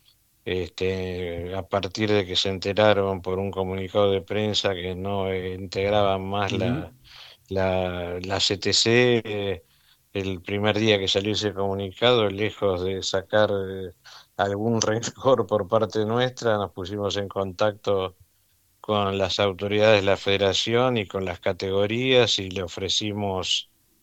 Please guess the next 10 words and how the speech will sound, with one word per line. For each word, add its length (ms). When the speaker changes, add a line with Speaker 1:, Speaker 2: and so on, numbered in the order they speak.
Speaker 1:
que 200
no 160
se 160
discontinúen 880
los 160
calendarios, 680
que 100
se 140
sigan 280
compitiendo, 960